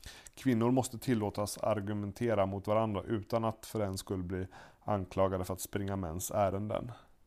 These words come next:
Variera formerna för hur diskussionerna ska fungera. Använd rundor för att alla ska ges en möjlighet att yttra sig och använd gruppdiskussioner ibland. Olika former passar olika personer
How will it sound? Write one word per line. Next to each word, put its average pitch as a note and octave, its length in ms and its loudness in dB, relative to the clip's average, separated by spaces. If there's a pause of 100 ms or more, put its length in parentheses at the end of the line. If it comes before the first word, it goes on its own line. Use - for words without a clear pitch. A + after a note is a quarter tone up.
(720)
Variera A#2+ 580 8
formerna G#2+ 520 4
för G#2+ 140 -4
hur G#2 80 -2
diskussionerna G2 800 -4
ska - 160 -8
fungera. - 480 -8 (640)
Använd A2 460 0
rundor A#2 560 2 (340)
för - 120 -6
att - 80 -4
alla G#2 220 4
ska A2 300 0
ges G2 400 -2
en G2+ 160 -4
möjlighet G#2 440 -2
att G2+ 180 -4 (380)
yttra G#2 360 -2
sig G2+ 280 0
och F#2+ 180 2
använd G2 360 -2
gruppdiskussioner G#2+ 920 -4
ibland. E2+ 380 -6 (1000)
Olika A#2 400 2
former G#2+ 380 2
passar - 340 -2
olika G#2+ 320 -2
personer G#2 640 -2